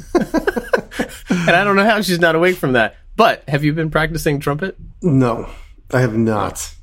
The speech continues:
Speaker 2: I have too many things to do. I've been, I've been jamming in the shop. I've been trying to put out, you know,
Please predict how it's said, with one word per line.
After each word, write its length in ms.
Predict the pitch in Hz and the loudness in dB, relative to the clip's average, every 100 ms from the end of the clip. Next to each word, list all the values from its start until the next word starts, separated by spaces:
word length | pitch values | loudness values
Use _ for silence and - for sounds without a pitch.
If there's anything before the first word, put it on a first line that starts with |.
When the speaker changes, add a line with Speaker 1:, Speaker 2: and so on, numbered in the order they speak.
| - | -6
Speaker 2:
I 60 | |
have 160 | 120 - | -6 -4
too 100 | - | 0
many 140 | 120 113 | 2 0
things 280 | - 110 - | 0 -4 -4
to 60 | |
do. 260 | 101 104 101 - - - - - - - | -6 -6 -8 -14 -20 -20 -20 -20 -18 -4
I've 100 | 110 | 0
been, 400 | 113 107 98 - - | 0 0 -4 -4 0
I've 120 | 147 | 2
been 100 | 160 | 4
jamming 320 | 123 143 131 | 4 2 2
in 60 | 123 | 2
the 60 | |
shop. 280 | 117 143 123 | 2 2 2
I've 100 | 135 | 2
been 120 | 151 | 0
trying 380 | 147 175 139 131 | 2 2 2 -2
to 40 | - - | -6 -2
put 140 | 151 | 2
out, 160 | 120 110 | 2 2
you 80 | 113 | -2
know, 160 | 107 | -4